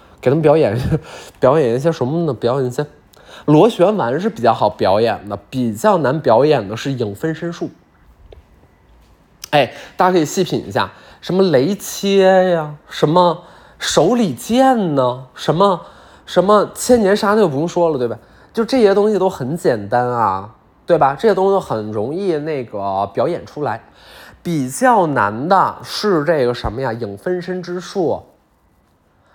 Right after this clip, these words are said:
哎，影分身之术，你就是，你很难啊，你很难啊。然后，对，然后我，反正我就是大概给他们描述吧，我说这个中银考试，中，<laughs> 中银，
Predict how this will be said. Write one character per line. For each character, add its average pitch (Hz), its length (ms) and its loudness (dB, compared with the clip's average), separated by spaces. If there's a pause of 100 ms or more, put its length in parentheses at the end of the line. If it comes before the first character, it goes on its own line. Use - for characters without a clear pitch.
哎， 120 340 0
影 127 260 0
分 202 200 2
身 196 220 0
之 175 140 -4
术， 151 180 -4 (280)
你 131 240 -2
就 151 120 4
是， 170 140 0
你 135 160 -2
很 131 260 -6
难 104 240 -6
啊， 131 300 -6
你 135 120 -10
很 151 180 -8
难 107 240 -4 (580)
啊。 120 220 0 (280)
然 123 120 -4
后， 147 220 2 (240)
对， 139 240 6 (300)
然 143 140 0
后 175 80 -2
我， 143 180 2
反 120 240 0
正 185 140 2
我 160 100 -2
就 143 120 -8
是 175 60 -8
大 180 160 -2
概 160 80 0
给 131 120 -4
他 120 80 -10
们 175 80 -8
描 127 220 -6
述 165 260 -8
吧， 107 120 -4
我 110 120 -6
说 160 140 -4
这 180 100 -4
个 151 80 -2
中 175 200 -4
银 135 160 -4
考 127 200 -8
试， 147 380 -8
中， 202 320 2
<laughs> 151 100 -10
中 139 200 -8
银， 123 260 -12